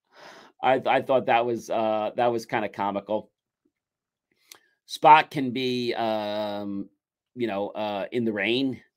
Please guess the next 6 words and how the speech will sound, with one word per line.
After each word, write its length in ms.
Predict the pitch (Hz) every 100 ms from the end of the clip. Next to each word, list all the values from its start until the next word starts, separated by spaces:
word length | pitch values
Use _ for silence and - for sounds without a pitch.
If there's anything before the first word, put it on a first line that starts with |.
| _
um, 720 | 76 87 90 87 87 85 85 - _ _ _ _ -
with 220 | 95 98
no 200 | 107 101
issues. 500 | 95 - 131 139 - - _ - - _ _ -
Um, 1500 | 107 107 107 104 104 101 101 98 95 98 92 95 92 90 87 _ _ _ _ _ _ _ _ _ _ _ _ _ _ _ _ _ _ _ _ _ _ _ _ _ -
so 760 | - 143 131 131 127 117 110